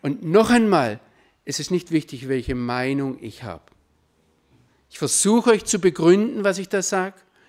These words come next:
Im Buch habt ihr dann auch die, die, die, die, die Fülle von Bibelstellen. Mir kommt's drauf an, dass wir Leute werden, die eine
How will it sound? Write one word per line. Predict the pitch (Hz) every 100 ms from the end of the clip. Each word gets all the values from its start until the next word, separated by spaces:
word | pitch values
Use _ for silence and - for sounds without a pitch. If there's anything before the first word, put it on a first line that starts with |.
| _
Im | 123
Buch | 139 185
habt | 196 -
ihr |
dann | 165 165
auch | 147 135
die, | 135 123
die, | 120
die, | 120 127
die, | - 123 107
die | 123
Fülle | - 233 233 226
von | 156
Bibelstellen. | 135 175 202 - 220 214 214 - _ _ _ _ _ _ _ _ _ _ -
Mir | 139 190 254
kommt's | 240 214 -
drauf | 190 170
an, | - 165 156
dass | 147 -
wir | 147 143
Leute | 139 156 202 226 165 143
werden, | 131 - 170 160
die | 156 151 - 135
eine | 131 127 127 117